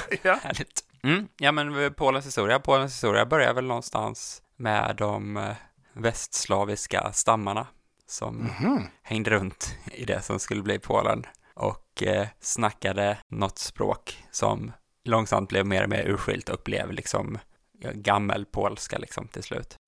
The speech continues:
Speaker 2: Och det blev det väl i och med att det förenades ett gäng sådana stammar till, liksom, ett kungarike. Och exakt hur det där gick till är ju, liksom, det är som de svenska gamla myterna om forna kungar, liksom, att vad är påhittat och vad inte. Det är, liksom, någonting med att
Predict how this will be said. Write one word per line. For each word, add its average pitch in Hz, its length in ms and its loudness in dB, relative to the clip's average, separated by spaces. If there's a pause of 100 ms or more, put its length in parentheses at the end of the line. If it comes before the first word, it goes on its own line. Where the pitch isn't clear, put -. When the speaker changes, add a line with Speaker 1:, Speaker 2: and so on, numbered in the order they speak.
Speaker 2:
Och 107 160 0
det 107 80 4
blev 113 480 2
det 101 80 2
väl 104 160 -2 (100)
i 107 200 0
och 107 60 -2
med 104 200 0
att - 300 -8
det 95 280 -2
förenades 101 880 -2 (240)
ett - 160 -12
gäng 98 140 -2
sådana - 180 -4
stammar - 300 -2
till, - 200 -6
liksom, - 220 -10
ett - 100 -12
kungarike. - 580 -2 (120)
Och 101 260 6 (200)
exakt - 420 -4
hur 107 60 0
det 104 60 0
där 101 80 2
gick 101 160 -2
till 107 320 -4 (200)
är 101 160 -2
ju, 104 120 0
liksom, 107 400 -4 (400)
det 107 80 -2
är 101 40 0
som 107 160 0
de 101 100 0
svenska 104 540 0 (120)
gamla 104 200 0
myterna 101 440 0
om 104 260 -4 (420)
forna 104 300 2
kungar, 101 340 2
liksom, 101 280 -4
att - 280 -4 (140)
vad 98 240 6
är 98 60 2
påhittat 95 560 -2
och 98 60 -2
vad 98 120 4
inte. 98 200 -4
Det 113 120 4
är, 113 40 4
liksom, 110 220 0
någonting 104 280 2
med 98 80 4
att - 140 -4